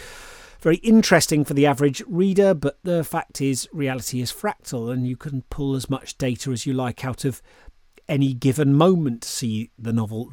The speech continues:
The Mezzanine for this, uh, concept taken to its extreme. As soon as you choose, you know, n-, not to describe everything, you're exercising discernment, and in a sense, your viewpoint becomes partial, subjective, and yes,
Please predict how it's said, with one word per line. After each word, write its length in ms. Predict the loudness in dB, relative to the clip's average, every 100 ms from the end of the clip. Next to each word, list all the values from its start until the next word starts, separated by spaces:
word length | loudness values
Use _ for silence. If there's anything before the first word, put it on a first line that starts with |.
| -6
The 120 | -2
Mezzanine 640 | 2 2 2 2 2 0
for 160 | -2 -4
this, 340 | -2 -2 -4 -8 -20 -20 _ -12
uh, 760 | -6 -4 -4 -4 -4 -6 -8
concept 520 | -2 0 0 -2 -4
taken 400 | -2 0 0 0
to 100 | 2
its 180 | 0 -2
extreme. 420 | -4 -6 -2 0
As 120 | 2 2
soon 140 | 2
as 100 | 0
you 80 | -2
choose, 440 | -2 -2 -2 -4
you 100 | -4
know, 220 | -4 -2 -6 _
n-, 140 | -6 -6 -6
not 680 | -2 2 2 0 -4 -12 -12 _
to 300 | 0 2 2
describe 480 | -2 -6 -4 -4 -2
everything, 560 | -4 -6 -8 -4 -2
you're 200 | 0 0
exercising 460 | -4 -8 -6 0 0
discernment, 600 | 0 -2 0 2 0 -2 -4
and 300 | 0 0 0 -8 -20 -20 -20 _
in 160 | 2 4
a 60 |
sense, 600 | 4 4 2 2 -4 -8 -10 _ _ _ _ _ _
your 200 | -4 -2
viewpoint 400 | 2 0 0 -2
becomes 320 | -4 -2 -2
partial, 540 | -2 0 2 2 2 0
subjective, 640 | 0 0 -2 -2 -4 -4
and 280 | -2 -4 -2
yes, 400 | -2 -2 -6 -10